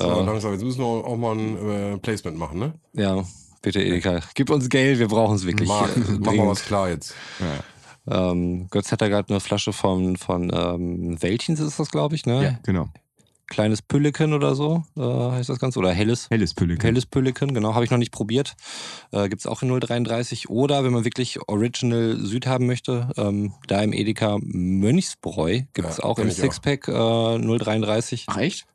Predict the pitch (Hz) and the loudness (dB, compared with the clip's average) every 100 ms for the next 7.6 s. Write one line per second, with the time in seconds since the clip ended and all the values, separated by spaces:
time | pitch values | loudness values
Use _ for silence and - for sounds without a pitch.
0 | - 92 90 - 104 - - 98 101 156 | -2 0 0 -4 -6 -6 -6 0 0 2
1 | - 104 90 87 _ - 104 113 104 135 | 2 2 2 -2 _ -2 0 2 0 0
2 | 143 151 135 135 - 143 139 120 117 120 | 0 0 0 -2 0 0 0 0 0 0
3 | - 92 110 110 165 139 131 123 120 120 | 0 -2 2 2 2 0 -2 -2 -2 -2
4 | 87 - _ _ - - - - - 110 | -4 -8 _ _ -16 -14 -10 -10 0 0
5 | 113 123 156 143 131 175 220 - 135 - | 2 2 2 0 0 2 0 -2 -4 0
6 | 139 135 127 120 104 113 156 151 147 135 | 0 2 2 4 2 2 2 2 2 2
7 | 120 110 90 80 - 110 | 0 0 0 0 0 -2